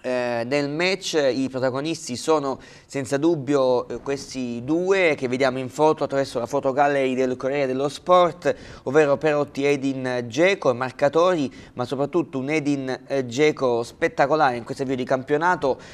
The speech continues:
una prolificità che ricorda i classici secondi anni, eh, di tutta la carriera del centravanti ex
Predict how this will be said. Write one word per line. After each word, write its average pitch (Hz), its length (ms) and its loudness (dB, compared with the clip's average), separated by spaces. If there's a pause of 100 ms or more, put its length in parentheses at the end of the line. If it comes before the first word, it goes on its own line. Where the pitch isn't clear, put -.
una 180 280 2
prolificità 147 1000 0
che 143 200 -4
ricorda 131 560 2 (160)
i 131 120 -4
classici 147 720 2
secondi 165 600 0
anni, 131 560 -4
eh, 123 140 -4
di 117 160 -6
tutta 220 280 -2
la 123 140 -2
carriera 120 460 -2
del 113 200 -4
centravanti 131 1040 -2
ex - 440 -4